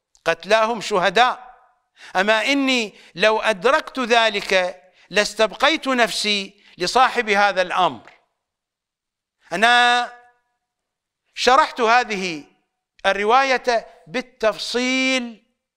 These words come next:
وفي عدة برامج، يمكنكم أن تعودوا إلى الحلقات المختصة بشرح هذه الرواية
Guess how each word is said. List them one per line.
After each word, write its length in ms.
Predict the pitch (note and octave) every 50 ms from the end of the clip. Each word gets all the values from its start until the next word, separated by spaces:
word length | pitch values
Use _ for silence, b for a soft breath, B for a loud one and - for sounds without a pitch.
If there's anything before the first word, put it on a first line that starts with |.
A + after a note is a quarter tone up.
| _ _
وفي 260 | - F3+ F3+ - G#3 F#3
عدة 400 | G#3 A#3+ G#3 A#3 A3 - - F3+
برامج، 460 | D#3+ E3 D#3 E3 D#3 C3+ A2+ F#2 - - - - - _ _ _ _ _ _ -
يمكنكم 580 | D#3 E3 D#3+ - A#3+ A#3+ A#3 - G3+ F#3+ F3
أن 200 | D#3+ F3+ E3+ E3
تعودوا 540 | - F#3 E3 F#3 A3+ A#3+ G3 A3+ A3+ A#3 A3 b b b b b -
إلى 160 | F3+ F#3 F#3+
الحلقات 640 | E3+ - - F3+ F3+ F#3 F3 - A3 A3+ A3+ A3 -
المختصة 880 | G#3 F#3 F3+ F3 E3 - - A3 A3+ A3 - - G#3+ G#3 - G#3+ G#3 G3+ b b b b b b
بشرح 400 | - D#3+ E3 - A#3 A3 - -
هذه 720 | F#3 F3+ F#3 G#3 G#3+ G#3+ G#3 G3 F#3+ G#3 G#3 G3+ G3+ G3+ _ _ _ _ _ _ _ _ _ _ _ _ _ _ _ _ _ _ _ _ _ _ -
الرواية 800 | F3+ F3+ F3+ F3+ F#3+ G#3 A3+ A#3 A#3 G#3+ G#3 - G#3 G#3 G3+